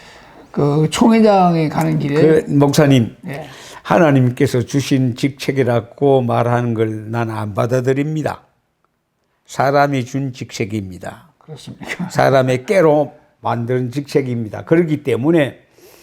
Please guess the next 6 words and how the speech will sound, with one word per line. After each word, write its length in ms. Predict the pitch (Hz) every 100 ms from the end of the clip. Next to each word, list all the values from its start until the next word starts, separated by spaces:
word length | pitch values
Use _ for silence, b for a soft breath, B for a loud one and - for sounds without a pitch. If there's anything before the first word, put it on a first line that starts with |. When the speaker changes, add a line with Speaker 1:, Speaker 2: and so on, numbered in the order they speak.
| b b
Speaker 2:
정당한 600 | 147 147 190 208 202 185
직분이 480 | - 127 151 139 131
아니라 420 | 117 120 120 127
봅니다. 600 | 131 139 135 117 123 131 _ b b b b b b b
물론 460 | 131 160 170 160 143
저는 480 | 156 156 131 117